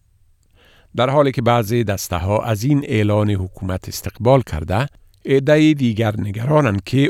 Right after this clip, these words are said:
حکومت ائتلافی وعده‌هایش را برآورده نخواهد ساخت. در نتیجهٔ این بررسی خدمات موجود که ریاست مشترک آن را پیتر شرگولد،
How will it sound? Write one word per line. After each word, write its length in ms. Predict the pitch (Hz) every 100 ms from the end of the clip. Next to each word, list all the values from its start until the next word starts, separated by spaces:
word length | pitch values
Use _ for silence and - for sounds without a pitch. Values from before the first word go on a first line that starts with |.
| 147
حکومت 480 | 147 - 135 139 147
ائتلافی 1000 | 139 113 104 - 95 90 - - 117 123
وعده‌هایش 800 | 117 117 117 110 135 120 92 -
را 320 | 104 110 139 - - - -
برآورده 600 | 92 104 92 87 82 95
نخواهد 520 | 104 117 - 82 82 -
ساخت. 560 | - 67 - - - _ _ _ _ _ _ _ _ _ - _ _ -
در 120 | 127 135
نتیجهٔ 380 | 147 - 127 135
این 380 | 131 131 120 107
بررسی 520 | 101 98 - 104 104
خدمات 540 | - 92 90 90 -
موجود 540 | 87 85 82 135 143 -
که 240 | - 71 - - - - -
ریاست 580 | 117 127 131 135 123 131
مشترک 800 | 120 113 - 98 110 113 - -
آن 300 | 104 101 98
را 480 | 101 107 113 117 - -
پیتر 640 | 113 104 - 107 107 - -
شرگولد، 840 | - - 123 131 95 90 95 113